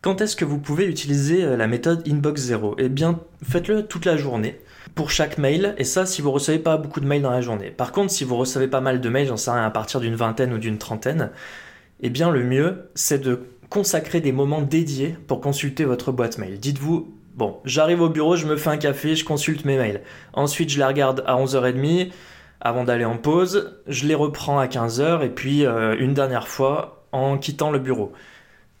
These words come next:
Comme ça, quand vous vous fixez ces moments-là, vous ne serez pas tenté de regarder. Et je vous garantis que les mails vraiment urgents, ça n'existe pas.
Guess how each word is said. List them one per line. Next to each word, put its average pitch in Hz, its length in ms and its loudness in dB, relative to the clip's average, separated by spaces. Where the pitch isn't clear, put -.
Comme 110 120 0
ça, 165 140 0
quand 156 140 -2
vous 127 140 0
vous 123 100 -4
fixez 165 360 -4
ces - 160 0
moments-là, 113 680 0
vous 127 160 -2
ne 143 60 2
serez 123 280 -2
pas 131 140 0
tenté 131 340 -2
de 127 80 -2
regarder. 117 440 0
Et 123 80 0
je 110 80 -2
vous 127 120 -4
garantis 147 640 0
que 120 320 2
les 120 160 2
mails 139 220 2
vraiment 139 440 0
urgents, 135 280 2
ça 127 180 -2
n'existe 120 440 -2
pas. 135 240 -2